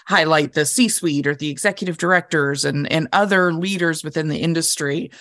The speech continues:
And this really gives a chance to, to share that spotlight and say, "Well, these," you know, it, it highlights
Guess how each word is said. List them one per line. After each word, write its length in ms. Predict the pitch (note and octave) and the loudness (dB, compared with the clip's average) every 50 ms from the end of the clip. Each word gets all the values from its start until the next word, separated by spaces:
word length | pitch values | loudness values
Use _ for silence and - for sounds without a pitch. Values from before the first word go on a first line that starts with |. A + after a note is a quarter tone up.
| - - | -8 -2
And 340 | - E3+ E3 E3 D#3+ D3+ - | 0 0 0 0 -4 -6 -2
this 300 | - A#3+ C4+ - - - | -2 0 0 0 -4 -4
really 280 | G#3 G3+ F#3+ F#3+ F3+ F3+ | -2 -2 0 0 -2 -2
gives 680 | E3+ - - F3 E3+ E3 E3 E3 E3 D3+ - - - - | -4 -2 0 2 2 2 0 -2 -4 -4 -4 -4 -4 -4
a 60 | - E3+ | -4 -4
chance 640 | - - - F#3+ F3 E3 D#3+ D#3 D3+ - - - - | -4 -4 -4 -2 -2 -2 -2 -4 -4 -6 -6 -6 -6
to, 500 | - - - E3 D3+ D3+ D3+ D3+ D3 C3 | -6 -6 -4 -4 -4 -4 -6 -8 -8 -8
to 140 | - - E3+ | -6 -4 -4
share 280 | - - - F3 E3 | -2 0 0 0 2
that 200 | D#3+ D#3 C#3+ - | 2 0 0 -2
spotlight 520 | - - - D3+ D3 D3 C#3 C#3+ D3 - - | -4 -2 2 2 2 2 2 0 0 -2 -2
and 100 | D#3+ E3+ | -6 -6
say, 160 | - D#3+ D#3 | -2 -2 -2
"Well, 160 | D3+ D#3 D3+ | -2 -4 -4
these," 400 | D#3+ E3+ E3 D#3+ D#3+ - - - _ _ _ _ _ _ _ _ _ _ _ | 0 2 2 2 0 -2 -10 -12 _ _ _ _ _ _ _ _ _ _ _
you 140 | - - G#3 | -4 0 2
know, 160 | E3+ D#3+ D#3+ - _ - | 2 0 0 -4 _ -12
it, 180 | - - F3 - - | -10 -10 -10 -6 -4
it 140 | F3 F3 F3 | -4 -2 0
highlights 640 | F3+ G3 F#3 E3+ E3 E3+ D#3+ D#3+ - - - - | 0 0 2 2 2 0 0 0 -2 -2 -2 -4